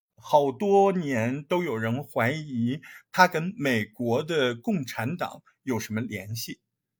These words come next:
他还有一个非常重要的中国籍的女学生，对，他还骂爱因斯坦是个疯子。<laughs> 所以有人说，奥本海默这不就是一个流氓有文化吗？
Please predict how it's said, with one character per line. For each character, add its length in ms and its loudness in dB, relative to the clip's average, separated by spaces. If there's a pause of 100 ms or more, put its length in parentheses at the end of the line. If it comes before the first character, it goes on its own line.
(760)
他 140 8
还 80 8
有 220 6
一 40 2
个 120 0
非 160 0
常 180 2
重 240 -2
要 220 2
的 180 -2
中 420 0
国 280 -2
籍 260 -6
的 140 -4
女 340 -8
学 460 -4
生， 240 -8 (960)
对， 240 4 (200)
他 120 -2
还 120 -2
骂 200 6
爱 220 2
因 180 0
斯 180 -4
坦 220 -8
是 120 -6
个 120 -2
疯 260 2
子。 160 -8 (840)
<laughs> 60 6 (1000)
所 160 8
以 140 10
有 140 6
人 200 4
说， 380 -2 (540)
奥 200 6
本 300 -2
海 240 -6
默 340 -4 (160)
这 120 0
不 160 -2
就 260 0
是 240 -2
一 100 -2
个 160 0
流 280 -2
氓 420 0
有 140 -2
文 320 -2
化 260 0
吗？ 220 -2